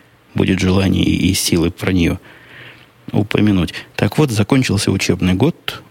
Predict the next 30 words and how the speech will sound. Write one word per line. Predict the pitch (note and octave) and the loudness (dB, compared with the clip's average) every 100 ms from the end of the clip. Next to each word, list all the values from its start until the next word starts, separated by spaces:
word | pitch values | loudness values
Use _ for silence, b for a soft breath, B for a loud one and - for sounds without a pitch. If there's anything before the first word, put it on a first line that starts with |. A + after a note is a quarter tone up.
| - | -18
поздно. | - F#2 E2+ D#2+ D#2 - _ _ | -4 -2 0 -2 -4 -8 _ _
Неделю | - G2+ B2 C#3 | 0 2 4 4
назад | A#2+ A2+ - | 4 2 0
закончился. | - G2 F2 - - - | -2 -2 -2 -2 -4 -2
Уже | G2+ G2+ A2 | 0 2 2
июнь | F#2+ G2+ A2 G#2 | 0 0 2 4
месяц | G2 G2 G2 - | 4 2 0 -2
в | F#2+ | -2
разгаре, | F#2 F#2 G#2 C3 A#2+ - B B B B B | 0 0 0 2 0 -4 B B B B B
а, | - | -6
по-моему, | - G2+ B2 B2+ | -2 2 2 2
десятого | G2 F#2 - B2 - F#2 | 2 0 0 0 0 2
или | F#2 | 2
одиннадцатого | G2+ G2 - - | 2 2 0 -2
числа | F2 - C#3 | 0 0 0
закончился | G#2 - A2+ G#2 - | 0 0 0 -2 -4
только | - G2+ - | -4 -2 -4
год | - - - | -4 -2 -2
учебный. | F2+ - F2 E2+ - b b b b _ | -4 -2 -2 -2 -6 b b b b _
По-моему, | - A2+ E3 | 0 2 4
это | A#2 F2+ | 2 -2
какой-то | - G#2 - | -2 -2 -2
позор. | - F2+ G2 F2 - B B B B B B _ | -4 0 0 0 -4 B B B B B B _
По-моему, | - F2 C3+ D3+ F#2+ | 0 2 4 4 4
мы | F#2+ G2+ G#2 F2 | 4 2 2 0
в | |
своё | - F#2+ F2+ | -2 0 2
время | G2 G2+ F#2+ | 2 2 0
в | - | -2
школе | - C3+ B2+ G#2 | -4 -2 0 0